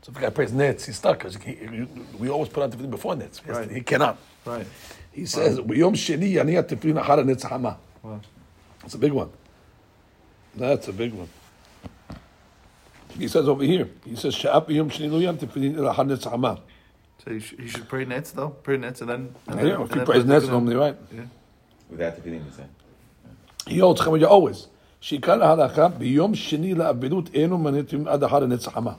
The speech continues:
Speaker 1: Always. So that's, I have to add that to the, uh,
Speaker 2: Wow.
Speaker 1: to the halacha. That whenever they're letting the guy wear tefillin to be mahmir on the second day, but it's only after Netz.
Speaker 2: So even, even if, so, so the first day he didn't wear tefillin.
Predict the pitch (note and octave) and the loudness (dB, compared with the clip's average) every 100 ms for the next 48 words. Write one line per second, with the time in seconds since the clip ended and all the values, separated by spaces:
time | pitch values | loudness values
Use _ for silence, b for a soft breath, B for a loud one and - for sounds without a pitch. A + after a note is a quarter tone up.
0 | - C#3+ C#3 F#2 - - _ - _ - | -2 2 2 0 -10 -20 _ -20 _ -4
1 | - - - A#2+ - A2+ - A2+ B2 A#2+ | -4 -8 -8 -6 -2 -2 0 0 2 0
2 | A#2 A#2+ A#2 A2 G#2+ G2+ - - A2+ C3+ | -2 -6 -4 -2 0 -2 -6 -12 -10 -10
3 | A2+ - - A#2 G#2 G#2 D#3+ C#3 - - | -10 -14 -4 0 2 2 6 4 2 -18
4 | - - - - _ _ _ _ _ _ | -20 -20 -20 -20 _ _ _ _ _ _
5 | _ _ _ _ - - - B2 D3+ F3+ | _ _ _ _ -18 -12 -10 0 0 4
6 | D#3 C3+ D#3 D#3 B2+ C3+ C#3 C3 C3 C3+ | 4 6 6 6 4 4 6 4 2 0
7 | B2 C3+ B2 C#3+ D3 B2 A#2+ A#2 B2 C3 | -8 -6 -4 -2 0 -2 -4 -6 -4 -2
8 | A2+ A2+ E3+ F#3+ C#3 A2+ - C3+ G#2+ G#2+ | -4 -2 0 0 0 -2 -4 -6 -6 -6
9 | G2+ G2 A#2 A2 G2 - C3 B2+ A#2+ A#2+ | -4 -4 -4 -6 -6 -6 -4 -2 -4 -4
10 | G#2 F#2+ - - A2 C#3+ C#3+ D3 D3 C#3+ | -6 -8 -12 -10 -6 -6 -6 -6 -6 -6
11 | C3 - B2 - - B2 D#3+ D#3+ D#3 C#3+ | -8 -10 -10 -8 -8 -6 -4 -2 -2 -2
12 | C#3 B2+ A#2 A2+ A2+ F#2+ | -2 -4 -6 -6 -6 -8